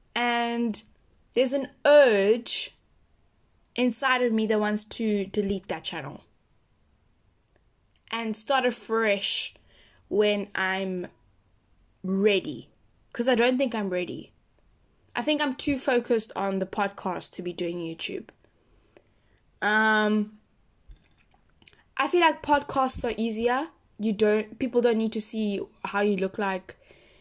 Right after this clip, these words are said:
People don't need to see what you're wearing. People don't need to, your room doesn't have to be clean. It's just, it's just less admin when you have a podcast. And with YouTube, I've,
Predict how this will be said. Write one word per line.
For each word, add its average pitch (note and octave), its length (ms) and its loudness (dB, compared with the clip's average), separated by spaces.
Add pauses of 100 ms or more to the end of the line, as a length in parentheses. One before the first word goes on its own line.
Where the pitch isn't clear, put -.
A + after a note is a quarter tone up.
(160)
People A#3+ 240 0
don't A3+ 140 4
need G#3+ 80 0
to G#3+ 100 0
see A3+ 160 -6
what G3+ 260 -2
you're G3 100 0
wearing. F#3 460 -2 (1080)
People B3 240 -2
don't A3+ 260 4
need G#3+ 260 -2
to, A3+ 360 -4
your A3+ 180 6
room A3+ 260 4
doesn't A3 240 2
have A3 140 -2
to A3+ 100 -2
be A3 120 -2
clean. G#3 720 -4 (1120)
It's C4 160 4
just, - 500 0 (140)
it's A3+ 240 -4
just C#4+ 420 -2
less A3 460 0
admin F#3 580 -4 (120)
when F#3+ 160 -4
you G3 80 -2
have F3+ 120 -2
a F#3 60 -4
podcast. - 560 -8
And A#3 160 -2
with G#3+ 180 -2
YouTube, G#3+ 640 -2
I've, G3+ 320 -2